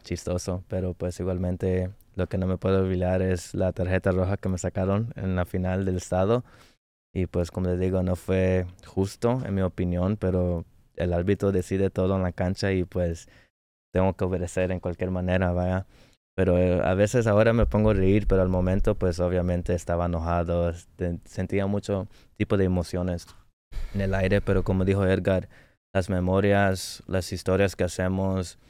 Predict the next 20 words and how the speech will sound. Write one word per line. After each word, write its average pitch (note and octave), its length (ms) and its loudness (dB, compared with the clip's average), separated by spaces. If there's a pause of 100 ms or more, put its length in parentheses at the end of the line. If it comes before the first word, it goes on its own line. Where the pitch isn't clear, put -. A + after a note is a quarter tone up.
(560)
um, F2 600 0 (280)
man, F#2 540 -2 (240)
cuando F#2 180 -2
decimos F#2+ 400 -2
que F#2 240 0
hemos F#2+ 240 -2
hecho G2 260 0
mucho F#2+ 320 -2
como F2 520 -2
amigos, G2 500 2
como F#2 220 -4
familia G2 680 0 (160)
y F2+ 100 -8
como F2+ 220 -2
equipo, G#2+ 480 0 (500)
lo F2+ 140 -2
hemos F2+ 220 -2
hecho F#2+ 580 0
en F2+ 140 -4
manera, F2+ 640 0